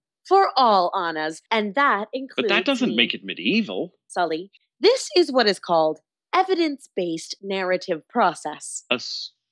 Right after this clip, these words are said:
Speaker 2: story based on facts rather
Speaker 1: It's based on
Speaker 2: than
Speaker 1: evidence. What you see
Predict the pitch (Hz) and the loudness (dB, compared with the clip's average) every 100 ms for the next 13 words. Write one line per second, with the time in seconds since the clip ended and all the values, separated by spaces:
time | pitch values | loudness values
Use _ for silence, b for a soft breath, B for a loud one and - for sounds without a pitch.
0 | _ 135 147 151 113 90 95 147 - _ | _ 0 4 4 4 0 -2 -6 -12 _
1 | _ 135 147 - - 123 117 117 - - | _ 2 2 0 0 2 2 -2 -10 -6
2 | 120 156 - - - 107 120 156 156 151 | -4 -4 -8 -16 -12 -6 -4 -2 0 0
3 | 143 131 135 135 135 180 247 269 311 403 | 0 2 4 6 4 4 2 0 2 0
4 | 196 - - - _ _ - 320 208 190 | -2 -8 -20 -20 _ _ 0 0 0 -14
5 | - - 294 285 285 | -12 -8 -4 -4 -4